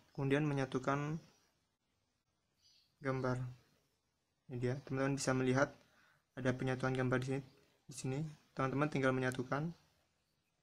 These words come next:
sehingga terlihat tampak menjadi satu, kemudian klik next.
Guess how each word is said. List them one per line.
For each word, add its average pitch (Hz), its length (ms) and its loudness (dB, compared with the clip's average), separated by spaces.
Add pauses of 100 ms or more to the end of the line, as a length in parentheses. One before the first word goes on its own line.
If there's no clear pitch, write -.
(460)
sehingga 131 640 2
terlihat 131 320 0
tampak 135 320 0 (480)
menjadi 135 400 2
satu, 143 400 0
kemudian 139 320 2
klik 131 240 -6
next. - 400 -4